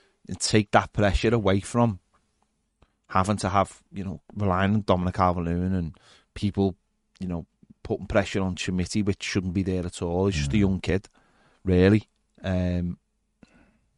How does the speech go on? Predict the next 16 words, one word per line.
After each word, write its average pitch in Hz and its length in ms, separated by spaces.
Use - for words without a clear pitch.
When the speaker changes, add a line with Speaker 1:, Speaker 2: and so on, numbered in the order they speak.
Speaker 1:
so, 95 420
if 139 80
you 147 80
could 180 140
get 180 160
him 190 80
for 185 100
the 175 120
right 165 260
money, 156 360
I 104 60
think 117 180
Che 117 220
Adams 110 400
would 95 120
be 104 320